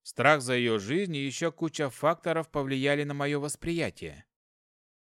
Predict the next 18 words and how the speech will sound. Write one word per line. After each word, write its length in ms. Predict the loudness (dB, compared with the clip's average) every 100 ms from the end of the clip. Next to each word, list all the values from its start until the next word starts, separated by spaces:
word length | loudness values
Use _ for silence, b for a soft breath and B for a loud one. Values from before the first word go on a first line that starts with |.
| _
На 140 | -4 2
ногах 420 | 4 8 6 6
княжны 500 | 0 0 0 0 -2
красовались 640 | 0 0 4 6 4 2 -2
остроносые 880 | -4 -2 -4 -2 -2 -4 -2 0 0
красные 600 | 0 0 0 -2 -4 -4
туфли 440 | -2 -2 -2 -2
на 160 | 0 0
огромной 440 | 2 0 0 -2
шпильке. 580 | -6 -6 -8 -8 -16 -18 _ _ _ _ _ _ _ _ _ _
Так-то 340 | 0 0 2 0
я 220 | 4 2
был 260 | 4 2 0
выше 380 | -4 -4 -4
Насти, 580 | -2 -2 -2 -6 -10 -10 -2
но 160 | 0 4
благодаря 480 | 4 4 4 4
шпилькам 560 | 2 -4 -8 2 4 4